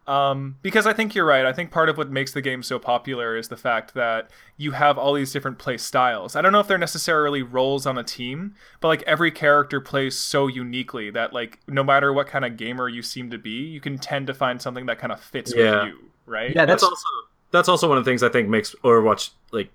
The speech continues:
Speaker 2: insanely popular is that, like, uh, Overwatch is divided into those four roles. There's offense, defense,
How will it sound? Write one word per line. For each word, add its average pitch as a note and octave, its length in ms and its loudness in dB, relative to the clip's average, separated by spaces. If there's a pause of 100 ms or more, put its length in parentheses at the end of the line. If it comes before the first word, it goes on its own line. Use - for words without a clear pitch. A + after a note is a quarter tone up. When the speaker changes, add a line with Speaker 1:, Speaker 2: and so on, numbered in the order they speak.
(100)
Speaker 2:
insanely A2+ 480 2
popular G#2 560 2
is G2+ 160 0
that, A2 180 2
like, G#2+ 220 2 (400)
uh, A#2 160 4
Overwatch D#3 460 6
is D3 60 -6
divided C3+ 340 6
into B2 120 2
those A2 180 6
four B2+ 280 6
roles. A2+ 320 8
There's G#2+ 240 2
offense, A#2 500 2
defense, G#2+ 760 -2